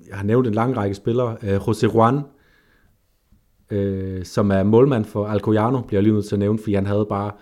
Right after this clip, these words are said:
øh, nogle fantastiske redninger i Copa del Rey midtugen. Men, øh, nu er det La Liga, vi snakker om. Øh, så jeg har, jeg har noteret mig Brais Méndez, jeg har noteret mig Gavi, jeg har noteret mig Molina. Øh, Jules Koundé spiller en fremragende kamp, øh,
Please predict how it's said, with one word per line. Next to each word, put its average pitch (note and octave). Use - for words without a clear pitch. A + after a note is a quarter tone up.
øh, A#2
nogle G2+
fantastiske G#2
redninger G2+
i F2+
Copa G2
del F#2
Rey G2+
midtugen. G2
Men, G#2
øh, G2+
nu A2
er A2+
det A2
La G#2
Liga, B2
vi G#2
snakker A2+
om. G#2+
Øh, F#2+
så -
jeg G#2+
har, A2
jeg G#2+
har G#2
noteret A2
mig G2
Brais G2
Méndez, C#3+
jeg A2+
har G2
noteret G#2
mig F#2+
Gavi, C3+
jeg A#2
har G#2+
noteret G#2+
mig F#2
Molina. C3
Øh, G2+
Jules A2+
Koundé B2+
spiller B2+
en A#2
fremragende B2
kamp, A2
øh, F#2+